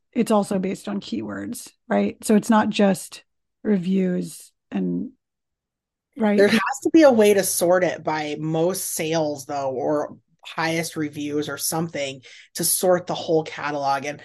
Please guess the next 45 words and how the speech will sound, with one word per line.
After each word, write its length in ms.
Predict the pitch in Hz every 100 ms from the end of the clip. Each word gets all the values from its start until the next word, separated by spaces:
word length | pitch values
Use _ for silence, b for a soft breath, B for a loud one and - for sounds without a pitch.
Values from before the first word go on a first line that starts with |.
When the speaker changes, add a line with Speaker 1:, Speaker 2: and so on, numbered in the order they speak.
| B B
Speaker 2:
I 100 | 147
guess 200 | 208 269
I 100 | -
really 260 | 170 269 294
haven't 440 | 226 180 139 143
dove 340 | 156 151 165 151
into 280 | 147 156
the 100 | 143
search 400 | 135 - 143 -
features 420 | - 165 160 165 165
on 140 | 160
Teachers 320 | 165 160 165
Pay 120 | 170
Teachers 360 | 160 165 170 160
in 80 | 143
a 100 | 135
really 460 | 139 143 139 135
long 300 | 131 131 127
time, 260 | 117 127 131 B B
since 240 | - 247
they 100 | 208 226
got 200 | 190 156
rid 140 | 165
of 100 | 170
the 80 | 156
sale, 580 | - 156 143 147 156 - b b -
the, 320 | 147 131 -
the 560 | 151 143 135 127 120 -
sales 480 | - 156 151 151 151
rankings. 680 | 147 147 165 165 170 175 -
You 60 |
remember 240 | 180 202 190
how 120 | 190
they 100 | 165
used 200 | 165 165
to 60 |
have 100 | 165
a 80 | 151
list 380 | 139 143 156 -
of 100 | 147
the 80 | 143
T 160 | -
P 100 | 151
T 200 | 156 -
sellers 640 | 147 180 165 170 185 208